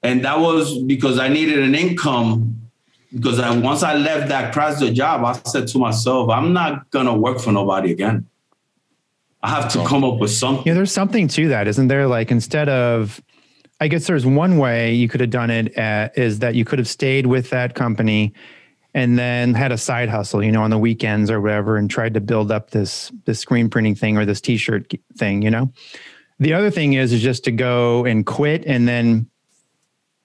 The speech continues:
Speaker 3: you know, have nothing and be
Speaker 1: Mm-hmm.
Speaker 3: forced to, like, "Okay, well, I've gotta make this work right now."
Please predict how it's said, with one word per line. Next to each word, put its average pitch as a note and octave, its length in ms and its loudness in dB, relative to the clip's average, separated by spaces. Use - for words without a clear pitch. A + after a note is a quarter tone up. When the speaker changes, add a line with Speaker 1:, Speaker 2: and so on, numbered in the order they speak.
Speaker 3:
you C#3+ 160 2
know, A#2 340 0
have D3+ 240 -2
nothing C3 680 2
and B2 240 2
be A#2+ 280 2
Speaker 1:
Mm-hmm. D#3+ 180 2
Speaker 3:
forced D#3 560 0
to, C3 120 0
like, A2+ 380 -2
"Okay, B2 280 0
well, A2 280 2
I've C#3+ 160 -2
gotta D3+ 160 0
make B2 160 0
this A#2 180 -4
work A#2 220 0
right G#2 300 0
now." G2+ 340 -4